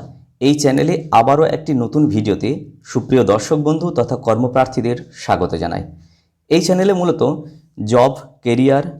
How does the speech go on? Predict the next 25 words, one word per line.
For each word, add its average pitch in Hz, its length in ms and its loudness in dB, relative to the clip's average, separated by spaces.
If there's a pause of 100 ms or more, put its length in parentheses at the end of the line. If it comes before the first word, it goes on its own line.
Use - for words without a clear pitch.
(360)
রিক্রুটমেন্ট 131 560 0 (400)
এই 165 120 -2
সংক্রান্ত 175 440 -2
নিত্য 131 340 4
নতুন 151 300 2
নোটিফিকেশন 151 640 0
এবং 120 260 -2 (160)
আপডেট 120 380 0
নিয়ে 135 420 0 (540)
কিভাবে 120 540 0 (380)
আবেদন 156 420 4
করতে 104 240 -2
হয় 104 220 0 (340)
এইসব 139 320 -4
প্রসেস 175 480 -2 (120)
এবং 117 280 0
অন্যান্য, 139 420 6
আহ, - 600 -8
পদ্ধতি 143 400 2
নিয়ে 110 400 -2 (200)
আপডেট 110 380 0
দেওয়ার 160 160 2
চেষ্টা 110 300 0
করে 87 160 0
থাকি। 90 280 -6